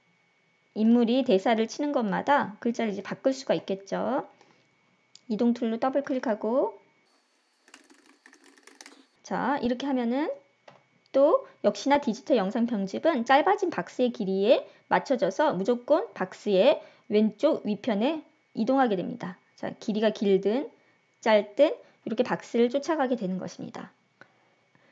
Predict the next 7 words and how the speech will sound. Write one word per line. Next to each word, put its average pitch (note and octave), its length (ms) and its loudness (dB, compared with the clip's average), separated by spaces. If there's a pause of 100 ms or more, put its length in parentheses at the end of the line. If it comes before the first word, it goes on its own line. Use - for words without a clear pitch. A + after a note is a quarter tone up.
(140)
자, G#3 140 -2
지금까지 A#3+ 560 2
자막의 G3+ 420 -2
길이대로 G#3 680 0
자동으로 A3 400 -2
박스가 A#3+ 400 -2
늘어나는 F#3+ 640 0